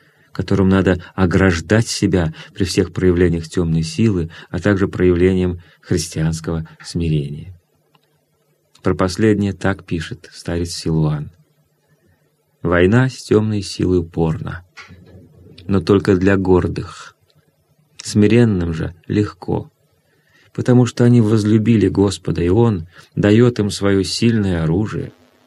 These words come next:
благодать Святого Духа, которой боятся наши враги, ибо она их опаляет». Впрочем, повторяем, если христианину не надо бояться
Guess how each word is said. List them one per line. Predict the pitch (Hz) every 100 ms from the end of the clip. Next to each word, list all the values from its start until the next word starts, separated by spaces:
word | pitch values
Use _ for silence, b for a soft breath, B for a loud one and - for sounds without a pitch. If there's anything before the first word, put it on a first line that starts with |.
| -
благодать | - 85 80 80 80 107 113 - - _ _ _
Святого | - 82 82 95 87
Духа, | 82 92 92 - - _ _ _ _ _ _ _ -
которой | 95 87 127 107 85 78 B B B
боятся | 104 101 101 123 - 98
наши | 87 - 87
враги, | 87 87 - 101 _ _ _ _ _ _ -
ибо | 92 87
она | 82 80 78
их | 78
опаляет». | 80 85 80 85 104 - - - _ _ _ _ _ _ _ _ _ _ _ _ _ _ _ - -
Впрочем, | - 139 139 120
повторяем, | 123 - 110 120 120 107
если | 98 101
христианину | 101 104 - - 92 104 98
не | 92 92
надо | 101 90
бояться | 85 82 92 87 - 87